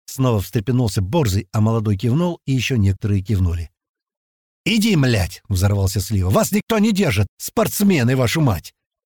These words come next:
«Что вы предлагаете?» — спросил у меня другой мужик. «Идти круто в сторону!» — усмехнулся я. «Не ломиться через лес прямо, стремясь максимально отдалиться от старта, а идти туда, где нас ждать не будут. Тут десятки километров леса.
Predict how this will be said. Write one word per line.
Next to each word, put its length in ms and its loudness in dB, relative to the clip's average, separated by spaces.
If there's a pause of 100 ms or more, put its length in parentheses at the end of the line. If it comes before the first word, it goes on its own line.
(220)
«Что 240 -2
вы 120 0
предлагаете?» — 760 0
спросил 460 0
у 60 0
меня 180 2
другой 300 -2
мужик. 380 -2 (460)
«Идти 420 0
круто 320 0
в 60 -6
сторону!» — 560 0
усмехнулся 580 0
я. 220 -2 (340)
«Не 120 0
ломиться 480 0
через 300 -2
лес 220 2
прямо, 460 0 (320)
стремясь 480 0
максимально 560 0
отдалиться 460 -2
от 80 -4
старта, 420 -2 (320)
а 220 0
идти 200 0
туда, 360 2
где 180 0
нас 160 2
ждать 320 -2
не 100 2
будут. 400 -2 (300)
Тут 340 2
десятки 520 -2
километров 580 0
леса. 420 0